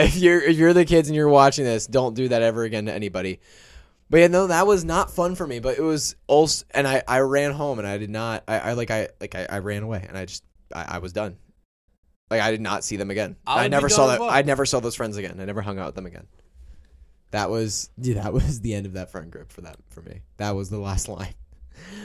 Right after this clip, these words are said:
Speaker 1: But yeah, that was, uh, <laughs> I mean, it's like, I don't wanna, I wanna say it's a really good prank. It's also just really mean. <laughs> Like, come
Speaker 2: But
Speaker 1: on,
Speaker 2: there is
Speaker 1: bro.
Speaker 2: something kinda
Speaker 1: Like,
Speaker 2: funny.
Speaker 1: I'm eleven.
Speaker 2: At
Speaker 1: It's, it's
Speaker 2: eleven
Speaker 1: very
Speaker 2: years old,
Speaker 1: funny.
Speaker 2: that's wild.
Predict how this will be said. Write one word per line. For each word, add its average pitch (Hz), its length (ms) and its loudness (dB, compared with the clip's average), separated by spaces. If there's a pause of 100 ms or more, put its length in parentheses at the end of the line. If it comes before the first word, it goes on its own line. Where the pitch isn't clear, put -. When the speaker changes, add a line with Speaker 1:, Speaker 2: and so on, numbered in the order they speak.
(400)
Speaker 1:
But 131 160 -2
yeah, 113 160 -4
that 117 240 -2
was, 117 260 -4
uh, 110 440 -4
<laughs> - 720 -2
I - 380 -12
mean, 185 180 -2
it's 165 120 -8
like, 165 320 0 (760)
I 202 120 6
don't 220 160 10
wanna, 208 180 8 (140)
I 170 60 2
wanna 185 240 0
say 190 140 -4
it's 170 100 -6
a 147 60 -4
really 151 280 2
good 123 260 -4
prank. 117 280 -2
It's 113 120 -4
also 135 220 -2
just 113 160 -12
really 120 380 -4
mean. 143 380 -2
<laughs> - 40 -6 (480)
Like, 160 220 -2
come 220 200 -2
Speaker 2:
But 113 100 0
Speaker 1:
on, - 60 -4
Speaker 2:
there - 160 4
is 170 80 4
Speaker 1:
bro. 175 80 2
Speaker 2:
something 156 220 -2
kinda 143 280 0
Speaker 1:
Like, 208 140 6
Speaker 2:
funny. 185 120 10
Speaker 1:
I'm 226 80 12
eleven. 202 800 12
Speaker 2:
At 170 80 2
Speaker 1:
It's, 196 280 4
it's 233 120 10
Speaker 2:
eleven 247 180 10
Speaker 1:
very 247 220 12
Speaker 2:
years 208 120 6
old, 202 120 12
Speaker 1:
funny. 196 160 12
Speaker 2:
that's 165 140 4
wild. 147 380 4